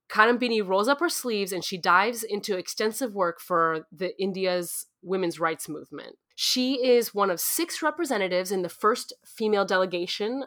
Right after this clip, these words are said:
of the eighteen eighty-nine Indian National Congress. She also was instrumental in the movement that sought to improve the conditions of female coal miners in eastern India.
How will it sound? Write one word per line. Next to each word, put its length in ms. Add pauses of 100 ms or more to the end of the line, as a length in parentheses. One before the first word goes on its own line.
of 240
the 360 (280)
eighteen 280
eighty-nine 380
Indian 480
National 400
Congress. 840 (200)
She 300
also 300
was 160
instrumental 960
in 400 (180)
the 240
movement 600
that 120
sought 300
to 120
improve 340
the 80
conditions 580
of 180
female 380
coal 340
miners 680
in 140
eastern 500
India. 280